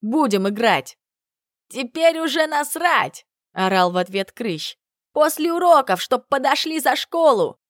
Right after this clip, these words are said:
Вы все деньги сегодня дадите!» «Пошёл ты, обезьяна вонючая! За щеку тебе не дать!» Турка готов был наброситься на армянина,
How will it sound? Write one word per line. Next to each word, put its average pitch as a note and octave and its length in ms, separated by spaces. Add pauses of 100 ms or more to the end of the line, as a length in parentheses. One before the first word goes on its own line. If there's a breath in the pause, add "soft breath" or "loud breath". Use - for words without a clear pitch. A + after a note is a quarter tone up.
(140)
Вы D#4+ 240
все E4+ 260
деньги C#4+ 680
сегодня E4 840
дадите!» G#3+ 680 (640)
«Пошёл A#3 460
ты, F#3+ 120
обезьяна F3 600
вонючая! E3+ 640 (260)
За G#3+ 340
щеку F#3 280
тебе F#3+ 240
не G3 120
дать!» A3+ 360 (840)
Турка G#3 380
готов G3 380
был F#3+ 200
наброситься F#3+ 680
на F3 180
армянина, G3 600